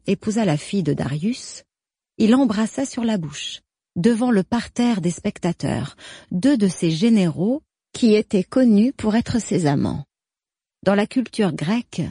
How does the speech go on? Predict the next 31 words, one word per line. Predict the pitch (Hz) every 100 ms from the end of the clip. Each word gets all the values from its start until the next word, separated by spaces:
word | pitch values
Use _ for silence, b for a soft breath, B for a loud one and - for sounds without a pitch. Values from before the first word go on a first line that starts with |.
| -
on | - 202
considérait | - 214 - 208 165 165 202
par | 143
ailleurs | 131 147 208 -
qu'avoir | 175 175 165
un | 165
petit | 220 -
pénis | 262 170 147 185 196 - -
était | - - 226
un | 175
signe | 156 - 208 165
d'intelligence, | 147 226 - 208 180 139 - - - - B B B B
alors | 175 165
qu'un | - 170
gros | 156 170 277
pénis | - 170 143 180 - -
signalait | - - 214 151 143 156 -
la | 202
bêtise. | 180 160 - 160 156 139 139 _ _ _ _ _ _ _ _ _ _
C'est | - 277
pour | 277
cela | - - 349
que | 220
la | 180
plupart | - 202 240
des | 185
statues | 175 185 - 277
représentant | 214 180 175 170 165 185 180
des | 143 131
hommes | 135 143
nus | 139 165 262